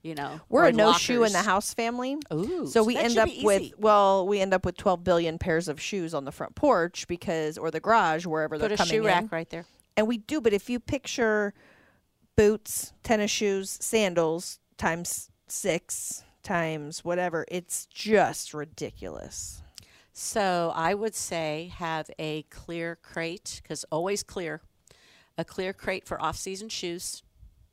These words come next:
Speaker 1: Put 'em
Speaker 2: Mm-hmm.
Speaker 1: in there, and only the ones that you're using for this season would go, like, on a boot mat or
Speaker 2: Mm-hmm.
Speaker 1: a shoe rack. I like the, the racks that are shelves because kids
Speaker 2: Yeah,
Speaker 1: aren't
Speaker 2: yeah.
Speaker 1: gonna take the time to put things on,
Speaker 2: No,
Speaker 1: you know,
Speaker 2: yeah.
Speaker 1: or even the over-the-door kind where they have a pouch.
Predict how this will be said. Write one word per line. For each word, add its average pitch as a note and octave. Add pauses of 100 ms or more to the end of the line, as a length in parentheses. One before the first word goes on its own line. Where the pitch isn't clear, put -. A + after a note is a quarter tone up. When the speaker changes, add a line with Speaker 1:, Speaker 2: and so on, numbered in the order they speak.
(340)
Speaker 1:
Put F3
'em F3+
Speaker 2:
Mm-hmm. F#3
Speaker 1:
in G3+
there, E3+
and D#3+
only D#3+
the D#3+
ones D#3+
that E3
you're D#3+
using D#3
for D3+
this D3+
season E3+
would D#3
go, D3+
like, D3
on D3
a C#3+
boot F#3+
mat D#3
or D3
Speaker 2:
Mm-hmm. -
Speaker 1:
a C3+
shoe G3
rack. D#3 (300)
I A#3
like D4+
the, G#3+
the F3+
racks F3
that E3+
are D3+
shelves -
because F#3+
kids F#3+
Speaker 2:
Yeah, F#3
Speaker 1:
aren't E3
Speaker 2:
yeah. D#3+
Speaker 1:
gonna E3
take E3
the -
time D3+
to D3
put -
things -
on, - (300)
Speaker 2:
No, F3+
Speaker 1:
you G3
know, E3
Speaker 2:
yeah. D3
Speaker 1:
or G3+
even A3
the G3+
over-the-door F3
kind D#3+
where D#3
they D#3+
have D3+
a D3
pouch. -